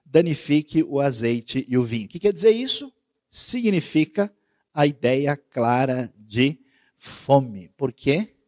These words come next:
vai haver uma carestia, um aumento dos elementos básicos que envolve a sobrevivência. Prosseguindo, o cordeiro abre o quarto selo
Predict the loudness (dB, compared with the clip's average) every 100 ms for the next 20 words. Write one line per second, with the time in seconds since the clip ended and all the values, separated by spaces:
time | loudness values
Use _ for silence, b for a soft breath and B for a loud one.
0 | _ _ 0 2 2 0 -6 -6 -4 0
1 | 0 0 -4 -4 -4 0 0 0 -2 0
2 | 2 0 -10 -12 -8 -6 -2 -2 0 0
3 | 0 -2 -4 -6 -12 -4 2 2 0 -4
4 | -12 -10 -4 -4 0 -2 -2 b b b
5 | b -4 -4 2 2 4 2 -2 -4 0
6 | 0 0 0 0 0 -2 -4 -10 _ -2
7 | 0 0 0 -2 0 -2 -4 -8 B B
8 | B B B -6 0 4 4 4 2 2
9 | 0 -2 -4 -6 _ 0 0 -4 -6 -2
10 | -2 -2 -4